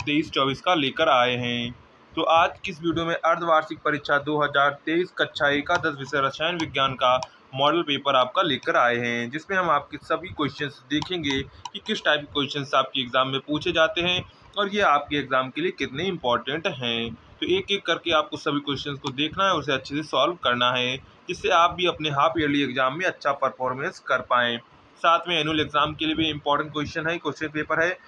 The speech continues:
इससे annual exam में भी question आ सकते हैं। तो चलिए आज का video शुरू करते हैं। अगर आपने अभी तक channel को subscribe नहीं किया है तो channel को subscribe कर देंगे, साथ में video पसंद आए तो video को लाइक करिएगा, दोस्तों में share करिएगा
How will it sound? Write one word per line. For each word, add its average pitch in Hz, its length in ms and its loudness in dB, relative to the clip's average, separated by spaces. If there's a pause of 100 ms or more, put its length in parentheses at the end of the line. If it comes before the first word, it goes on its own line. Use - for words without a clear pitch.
(200)
इससे 208 220 -2
annual 175 220 2
exam 147 340 2
में 156 80 0
भी 185 80 -2
question 143 400 -2
आ 131 180 4
सकते 127 320 -6
हैं। 123 260 -4 (320)
तो 165 60 -2
चलिए 214 300 0
आज 147 200 2
का 156 100 0
video 143 260 0
शुरू 135 300 -4
करते 127 320 -2
हैं। 127 340 -4
अगर 185 220 0
आपने 175 260 2
अभी 170 100 -8
तक 175 100 -2
channel 156 220 -4
को 151 140 -4
subscribe 160 540 -2
नहीं 165 160 -6
किया 175 260 -2
है 190 140 0 (300)
तो 196 80 0
channel 156 300 -2
को 151 140 -4
subscribe 165 560 0
कर 175 180 0
देंगे, 180 280 -2 (500)
साथ 170 300 2
में 170 80 -2
video 143 280 0
पसंद 175 340 0
आए 175 100 4
तो 170 140 -6
video 135 200 -2
को 143 120 -6
लाइक 156 300 2
करिएगा, 170 280 0
दोस्तों 139 340 -4
में 139 120 -2
share 170 280 -2
करिएगा 165 420 2